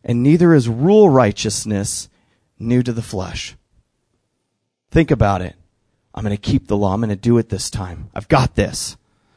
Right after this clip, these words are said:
I'm gonna double down and I'm gonna do exactly what it says. I can do this. I got this. I, I, I, I, I." Do we possess the power to defeat sin?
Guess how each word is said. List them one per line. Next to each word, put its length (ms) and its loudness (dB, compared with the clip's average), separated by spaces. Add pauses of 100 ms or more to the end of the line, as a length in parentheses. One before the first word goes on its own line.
(360)
I'm 120 2
gonna 180 2
double 400 4
down 420 4 (140)
and 100 -2
I'm 80 4
gonna 140 2
do 200 4
exactly 460 2
what 200 2
it 80 -6
says. 400 0
I 440 0
can 560 0
do 220 4
this. 380 -4 (280)
I 420 2 (280)
got 320 0
this. 340 2
I, 300 -2
I, 300 -8
I, 260 -10
I, 260 -14
I." 220 -18 (760)
Do 100 -2
we 100 4
possess 380 -2
the 100 -10
power 480 -2 (420)
to 120 -8
defeat 400 -6
sin? 520 -6